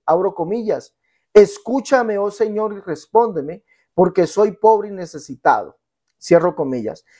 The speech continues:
La versión encontrada reza, "Jesucristo", abro comillas, "Jesucristo, protégeme, porque soy pobre y necesitado". La inscripción se encontró en el lateral de una gran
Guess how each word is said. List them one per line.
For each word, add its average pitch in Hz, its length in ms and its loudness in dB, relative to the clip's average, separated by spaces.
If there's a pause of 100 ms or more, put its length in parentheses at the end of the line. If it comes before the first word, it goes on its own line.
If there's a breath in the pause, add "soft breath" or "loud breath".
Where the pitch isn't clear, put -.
(140 soft breath)
La 233 160 8
versión 240 420 -2
encontrada 233 760 0
reza, 233 520 -6 (300)
"Jesucristo", 220 960 0
abro 202 300 0
comillas, 180 500 -4
"Jesucristo, 208 680 0
protégeme, 220 640 -4 (220)
porque 160 300 -2
soy 196 160 0
pobre 208 380 0
y - 20 -10
necesitado". 143 840 -4 (340)
La 208 260 6
inscripción 196 920 0
se 202 160 -6
encontró 185 840 -2
en 190 140 -8
el 180 80 -4
lateral 170 500 -2
de 170 240 -4
una 214 380 -4
gran 196 480 -6